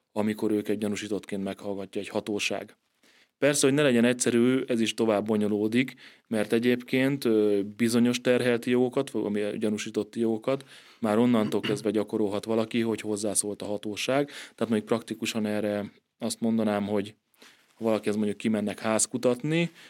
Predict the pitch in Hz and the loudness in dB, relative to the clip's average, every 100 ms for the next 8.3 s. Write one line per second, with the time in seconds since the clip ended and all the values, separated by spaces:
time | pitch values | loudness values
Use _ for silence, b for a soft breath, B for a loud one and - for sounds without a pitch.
0 | B - 110 113 113 107 110 - 104 104 | B -6 -4 -2 0 2 0 0 0 0
1 | 104 - 104 101 104 104 107 107 104 101 | -2 -4 -4 -4 -6 -4 -2 0 0 -2
2 | - 104 98 101 107 107 107 - 104 101 | -4 -6 -4 -4 -2 0 -2 -2 -4 -4
3 | 101 98 104 101 104 107 104 101 101 110 | -4 -4 -4 -6 -8 -6 -6 -6 -2 -2
4 | 113 104 - 107 107 101 B B B B | -2 -4 -4 -2 -2 -4 B B B B
5 | - 104 104 - - 101 110 110 131 135 | -12 -8 -8 -8 -12 -6 -2 -2 -2 -4
6 | 160 160 160 b b b _ 107 - 117 | -2 0 -2 b b b _ -8 0 2
7 | 117 110 107 110 107 104 101 101 104 107 | 2 2 -2 -2 -2 -2 -2 0 0 0
8 | 104 104 - | -2 -4 -16